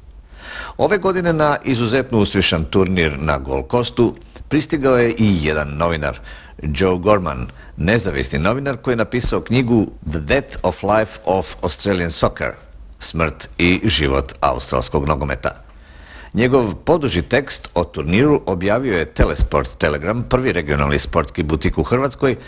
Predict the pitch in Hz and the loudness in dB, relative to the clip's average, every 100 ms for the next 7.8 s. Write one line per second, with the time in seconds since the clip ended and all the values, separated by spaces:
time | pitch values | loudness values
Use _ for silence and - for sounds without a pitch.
0 | - - - - 139 - - 85 78 82 | -18 -18 -4 2 2 0 0 0 2 2
1 | 82 - - 64 - 62 69 67 69 64 | 0 2 0 2 0 -2 -2 0 -2 -2
2 | - - - - - 120 139 127 117 120 | -6 -14 -20 -8 0 0 0 0 -2 -6
3 | - - 95 156 165 90 - 117 - 78 | -12 -4 0 2 2 0 -2 -4 -2 -2
4 | 78 73 85 98 92 71 67 - 71 - | -4 -4 0 0 0 0 -2 -2 -4 -2
5 | 107 - 107 - 92 82 87 80 65 87 | -4 -2 -4 -2 -2 0 0 0 0 0
6 | 73 62 - 71 104 117 123 95 - - | 0 -2 -2 0 0 0 0 0 -4 -16
7 | - 104 101 - 127 151 123 117 | -4 -2 -2 -2 -2 -2 -2 -2